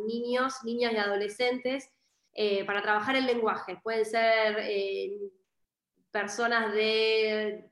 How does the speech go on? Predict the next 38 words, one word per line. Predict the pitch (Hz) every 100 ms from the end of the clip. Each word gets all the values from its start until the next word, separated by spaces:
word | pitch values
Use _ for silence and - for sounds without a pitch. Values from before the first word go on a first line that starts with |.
| _
nueve | 202 208 226 240 240 240
a | 220 226
doce | 233 247
años | 240 269 294 302 311 311 -
o | 240 247 269 269 - - _ -
adolescentes | 220 226 220 220 247 254 240
que |
han | 233 226
sido | 247 240
diagnosticados | 220 208 214 214 220 214 240 240 240
con | 233 196
algún | 202 214 220
tipo | 226 226
de | 208 208
condición, | 202 208 - 247 247 240
por | 208 196
ejemplo, | - 208 202 196
que |
estén | 185 208 208
dentro | 214 208
del | 196 196
espectro | - 214 214
autista, | 202 285 269 247
que, | - 196 - - _ _ -
eh, | 208 208 196
pueden | 240 240
llegar | 226 226 220
a | 220
tener | 214 220 220
ciertos | 233 226
desafíos | 214 208 226 233
en |
el | 220
lenguaje. | 214 247 277 262
Bueno, | 220 214
este | -
libro, | 240 269 277 285 311 - - - -
eh, | 202